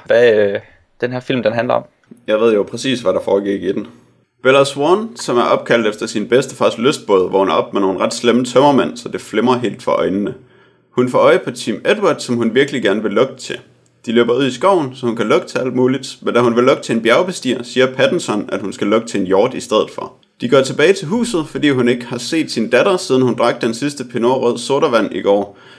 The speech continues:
Speaker 2: Men datterens dagplejemor, som er en varulv, synes, det er bedst, hvis de lige venter lidt. Da han minder dem om, at de er kommet til at navngive hende Renesmee, synes de også, det er bedst, hvis de lige venter lidt.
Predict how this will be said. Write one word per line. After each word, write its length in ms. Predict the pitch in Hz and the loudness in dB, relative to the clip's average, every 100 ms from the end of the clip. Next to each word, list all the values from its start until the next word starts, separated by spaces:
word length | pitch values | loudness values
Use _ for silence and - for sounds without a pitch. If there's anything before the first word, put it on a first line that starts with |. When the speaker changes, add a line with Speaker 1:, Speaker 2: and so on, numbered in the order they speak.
| _ - | _ -4
Speaker 2:
Men 200 | 110 113 | -4 2
datterens 340 | 123 151 143 | 2 2 0
dagplejemor, 760 | 113 175 196 135 110 101 123 127 | 2 0 2 2 2 2 -2 -6
som 220 | 101 95 | -4 -2
er 80 | 87 | -2
en 120 | 87 | 0
varulv, 300 | 180 202 190 | 0 0 -6
synes, 380 | - - 139 143 | -10 -8 -6 -2
det 160 | 143 127 | 0 2
er 40 | |
bedst, 360 | 131 143 - - | 2 0 -4 -8
hvis 160 | 110 | -8
de 140 | - 117 | -4 -2
lige 160 | 135 | 2
venter 300 | 120 123 135 | 4 4 2
lidt. 260 | 92 57 - _ _ - - - _ - | 0 -4 -8 _ _ -20 -20 -20 _ -6
Da 60 | 113 | -2
han 200 | 117 110 | 0 2
minder 200 | 104 101 | 2 0
dem 100 | 104 | 2
om, 200 | 147 143 | 0 0
at 200 | 101 - | -6 -6
de 80 | 110 | -6
er 40 | |
kommet 280 | 113 101 123 | -2 -2 0
til 100 | 147 | 0
at 60 | |
navngive 340 | 113 123 147 113 | 2 2 2 0
hende 180 | 101 98 | 0 0
Renesmee, 600 | 101 139 - 98 85 - | 2 0 0 0 0 -2
synes 280 | - 117 117 | -6 -2 0
de 140 | 120 | 4
også, 200 | 104 - 110 | 4 4 -2
det 80 | |
er 40 | 101 | 0
bedst, 320 | 107 - - | 0 0 -8
hvis 140 | 98 | -8
de 100 | - | -6
lige 180 | 95 98 | -2 0
venter 280 | 95 98 98 | 0 0 0
lidt. 220 | 82 - | -2 -4